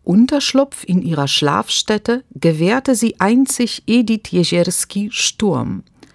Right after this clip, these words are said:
einer vom Teufel heimgesuchten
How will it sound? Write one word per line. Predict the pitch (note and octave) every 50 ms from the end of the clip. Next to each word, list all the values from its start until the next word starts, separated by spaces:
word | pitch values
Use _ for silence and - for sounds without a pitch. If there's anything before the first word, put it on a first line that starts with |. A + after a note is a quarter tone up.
| _ _ _ _ _ _
einer | - D#3+ D#3+ D#3+ D#3+ D3+
vom | D#3 - - D3 C#3+ C#3+ C#3+ _
Teufel | - - F#3 A3 B3+ B3 - E3+ C#3+ C#3+ - -
heimgesuchten | D#3+ G3 A3+ A3+ F#3+ D#3 C#3+ C#3 D#3 D#3 F#3+ G3+ - - _ - A#3 B3